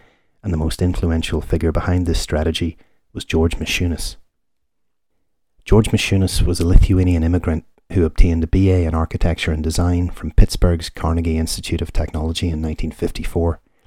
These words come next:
He returned to New York and immersed himself in the local art world, taking architectural classes at the New School while working in architectural firms. While studying at the New School, Maciunas met other artists including Lamont Young,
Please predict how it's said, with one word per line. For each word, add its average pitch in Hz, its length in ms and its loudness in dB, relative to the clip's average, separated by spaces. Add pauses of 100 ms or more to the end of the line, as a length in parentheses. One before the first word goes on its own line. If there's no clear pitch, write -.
(580)
He 90 100 4
returned 101 320 2
to 98 60 0
New 90 120 -2
York 80 420 -2 (100)
and 85 80 -8
immersed 82 340 -2
himself 80 500 -2
in 82 60 -4
the 76 100 -4
local 76 260 -4
art 76 240 -6
world, 85 300 -2 (520)
taking 82 300 -2
architectural 82 640 0
classes 80 500 -2
at 80 120 -4
the 82 80 -6
New 87 180 0
School 80 480 -4 (460)
while 76 160 -4
working 82 300 0
in 78 100 -2
architectural 76 580 -4
firms. 85 640 -2 (880)
While 90 160 -2
studying 101 420 2
at 92 80 -2
the 85 100 -8
New 80 220 0
School, 87 400 -2 (100)
Maciunas 87 640 -4
met 85 260 -6
other 82 280 -2
artists 80 480 -4
including 80 420 -4
Lamont 80 320 -2
Young, 82 320 -4